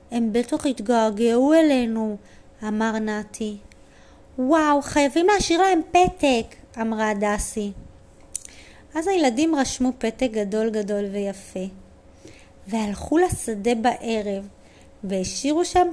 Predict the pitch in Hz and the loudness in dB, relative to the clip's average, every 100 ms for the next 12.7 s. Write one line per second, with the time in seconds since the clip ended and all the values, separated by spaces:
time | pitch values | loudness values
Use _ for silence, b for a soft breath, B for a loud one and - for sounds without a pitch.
0 | - - - - 247 - 254 208 180 165 | -2 -4 -4 -6 -8 -2 -2 -2 -4 -8
1 | - - b b b - - 349 359 - | -18 -20 b b b -6 0 2 2 -2
2 | - 226 220 233 - - - 311 - 440 | -4 -2 -2 -6 -12 -20 -8 -4 0 6
3 | 370 359 392 427 466 466 508 587 - - | 8 8 4 4 4 6 6 4 -4 -20
4 | - - - B B B 320 370 381 330 | -20 -20 -20 B B B 2 4 6 6
5 | 269 311 - - 294 294 370 392 392 370 | 8 6 4 2 4 6 6 4 4 6
6 | 440 415 381 - - - - - - - | 6 4 0 -10 -20 -20 -20 -20 -20 -20
7 | - - - - - - - - - - | -20 -20 -20 -20 -20 -20 -20 -20 -20 -20
8 | B B B - 202 - - 254 269 233 | B B B -12 -6 -6 -4 0 0 0
9 | 240 240 - - 269 359 370 381 392 392 | -4 -6 -10 -4 2 2 4 2 2 2
10 | 392 392 - - 403 339 - - - 247 | 0 -2 -6 -2 0 0 -2 -10 -6 -4
11 | 254 - 370 403 - - 208 185 196 196 | -2 0 0 0 -4 -4 -4 -4 -6 -10
12 | B B B - - - | B B B -4 -2 4